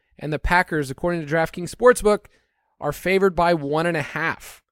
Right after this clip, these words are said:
It's a dome game, so we need to keep that in mind. And last year, there were a couple of shootouts between these teams, and Kirk Cousins actually showed up to play,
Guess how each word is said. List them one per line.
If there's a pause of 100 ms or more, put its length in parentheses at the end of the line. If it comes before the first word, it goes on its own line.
(640)
It's
a
dome
game,
so
we
need
to
keep
that
in
mind. (460)
And
last
year,
there
were
a
couple
of
shootouts
between
these
teams,
and
Kirk
Cousins
actually
showed
up
to
play,